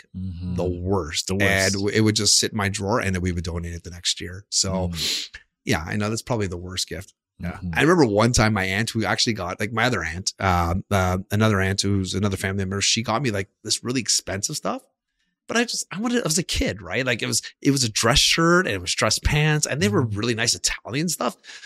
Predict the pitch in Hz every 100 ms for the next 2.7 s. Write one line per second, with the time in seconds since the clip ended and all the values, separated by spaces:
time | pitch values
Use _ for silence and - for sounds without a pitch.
0 | - _ - _ - - 131 95 104 139
1 | 135 113 - - - - 190 190 110 -
2 | - 143 240 285 82 -